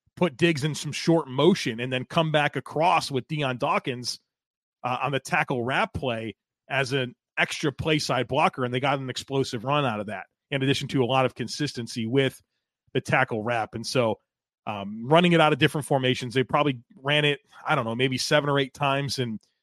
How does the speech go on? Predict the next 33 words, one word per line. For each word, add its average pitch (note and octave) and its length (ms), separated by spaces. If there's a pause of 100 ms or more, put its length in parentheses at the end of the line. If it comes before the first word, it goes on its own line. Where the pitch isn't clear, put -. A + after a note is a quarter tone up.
(400)
probably D3 260
did D3 160
it C#3 140 (460)
out C3 120
of A#2+ 140
seven C#3+ 340
or D3 80
eight C3+ 160
different C3+ 320
looks C3+ 540
that B2 240 (840)
put F#3 240
the C#3+ 220 (180)
defense D#3 600
in C#3 400 (540)
conflict, F3+ 520
right? E3 160
You're, G#3+ 180
you're A3 220
doing G#3 300
what E3+ 220
you D3 60
normally D#3 400
would G#2 160
do, F2 140 (880)
but F3 120
you're D#3 240
making F#3 360
it C#3 100
look F3+ 220
a D3+ 60
different C3 460
way, B2+ 500